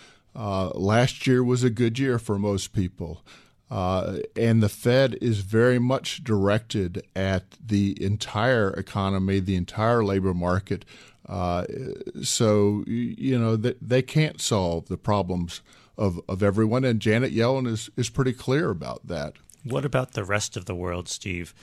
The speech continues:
Speaker 2: Uh, there's been a lot of, uh, talk and interest, at least in the,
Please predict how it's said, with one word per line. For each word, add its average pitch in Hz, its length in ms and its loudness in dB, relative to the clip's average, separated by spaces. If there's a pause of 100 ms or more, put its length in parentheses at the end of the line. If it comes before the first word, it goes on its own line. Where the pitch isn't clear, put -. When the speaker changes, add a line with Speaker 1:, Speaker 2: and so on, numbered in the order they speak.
(380)
Speaker 2:
Uh, 92 280 -2
there's 92 220 -8
been 107 180 -2
a 92 80 -2
lot 98 240 0
of, 95 320 -6 (160)
uh, 101 260 -8 (400)
talk 104 300 -4
and 92 100 -6
interest, 95 520 -8
at 92 80 -8
least 95 240 -8
in 87 100 -8
the, 85 160 -8